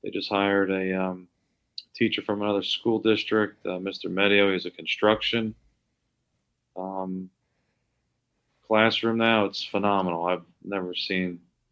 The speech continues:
nicer equipment, and I'm glad the kids are getting to learn on that stuff 'cause let's face it, not every kid wants to go to college. Some kids are good with their hands, wanna do other jobs. We have a new state-of-the-art, um, greenhouse here. Um, I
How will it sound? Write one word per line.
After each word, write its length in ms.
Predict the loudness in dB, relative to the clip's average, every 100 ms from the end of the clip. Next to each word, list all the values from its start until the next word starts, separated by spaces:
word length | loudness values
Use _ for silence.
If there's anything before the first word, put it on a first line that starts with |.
| _
nicer 300 | -6 -4 -2
equipment, 460 | -4 0 0 0 -2
and 100 | -4
I'm 80 | -4
glad 280 | 0 0 0
the 80 |
kids 280 | -2 -2 -2
are 60 | 0
getting 220 | -2 -2
to 120 | -6
learn 260 | -2 0 0
on 140 | -2
that 180 | -4 -6
stuff 360 | -2 0 0 0
'cause 280 | -2 -2 -14 _ _ _ _ _ -4
let's 240 | -2 0 2
face 280 | 4 4
it, 40 | 2
not 100 | 2
every 160 | 0
kid 300 | 2 2 2
wants 220 | 0 -6 0
to 80 |
go 100 | 2
to 80 | 2
college. 420 | 2 2 4 2
Some 140 | -2 -2
kids 200 | -2 0
are 60 |
good 140 | 2 2
with 100 | 2
their 120 | -2
hands, 420 | 0 0 0 -2
wanna 180 | -4 0
do 140 | 2
other 160 | 2 2
jobs. 560 | 2 2 2 0 -2 -2
We 160 | 0
have 200 | 2 0
a 60 | 0
new 140 | -4
state-of-the-art, 720 | -4 2 4 4 4 4 4
um, 280 | 4 2 -2 _
greenhouse 500 | 0 2 2 2 0 2
here. 380 | 6 6 4 _ _ _ _ _ _ _ _ _ _ _ -8
Um, 460 | -4 0 -2 -4 -10
I 40 | _